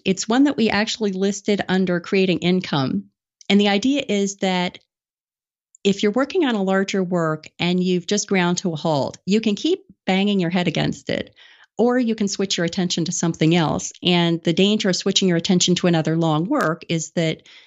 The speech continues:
now you're splitting your time across two things that you might be banging your head against. But if you switch your attention to something short, a piece of short fiction, it can be a nice break. It can be a good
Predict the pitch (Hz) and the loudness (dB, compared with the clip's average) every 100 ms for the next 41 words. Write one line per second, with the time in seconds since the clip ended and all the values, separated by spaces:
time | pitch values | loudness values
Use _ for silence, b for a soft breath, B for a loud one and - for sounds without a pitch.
0 | B _ _ - 190 185 190 170 160 - | B _ _ 0 2 2 0 0 -4 -8
1 | - - - 185 175 160 - - 165 165 | -6 -4 -2 0 0 -4 -6 -4 -4 -4
2 | - 151 147 - 302 294 156 151 - 156 | -2 -4 -2 0 2 2 0 0 -2 0
3 | 151 147 151 147 143 143 143 151 147 143 | 0 2 2 2 2 2 0 -4 -2 -2
4 | 143 - B B B _ 202 196 208 208 | -4 -6 B B B _ 0 2 2 0
5 | - _ _ _ _ - - 494 453 370 | -2 _ _ _ _ -2 0 0 0 2
6 | 262 254 277 233 - 214 196 190 190 - | 2 2 2 0 2 4 4 2 0 -4
7 | - 240 233 247 - 165 156 - 208 226 | -2 0 2 2 4 2 0 -2 -4 -2
8 | - 226 220 - 175 - 151 139 139 B | -2 -2 -2 -2 0 2 2 2 0 B
9 | B B - 226 226 233 226 254 226 262 | B B -4 -2 2 2 4 2 2 2
10 | 285 - - 208 151 - - - b b | 0 -2 0 2 2 -2 -8 -20 b b
11 | b b _ _ 180 202 190 196 226 220 | b b _ _ -2 2 0 2 2 2
12 | 214 - 190 180 202 196 190 | 0 0 -2 0 2 2 0